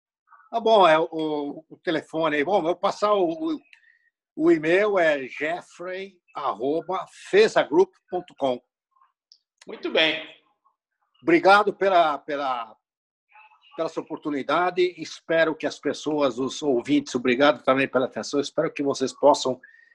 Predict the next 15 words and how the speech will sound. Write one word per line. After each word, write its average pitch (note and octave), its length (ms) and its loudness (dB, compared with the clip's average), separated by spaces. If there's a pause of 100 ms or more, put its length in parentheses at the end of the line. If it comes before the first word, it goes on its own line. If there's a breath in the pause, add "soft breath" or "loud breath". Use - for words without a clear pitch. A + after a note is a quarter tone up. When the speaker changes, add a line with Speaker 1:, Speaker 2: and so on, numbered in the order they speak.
(160 soft breath)
Speaker 1:
atravessar C#3 640 2
com - 140 -16
saúde, C#3+ 600 2
esperança C#3 800 0
e C3 120 -4
com - 140 -10
lucratividade C3 960 0 (380)
essa, C3 480 2
essa C3+ 300 0
tempestade C#3 840 2
e B2+ 40 -2
chegar B2 540 2 (500)
em - 40 -20
terra C3+ 280 2
firme. A#2 400 -10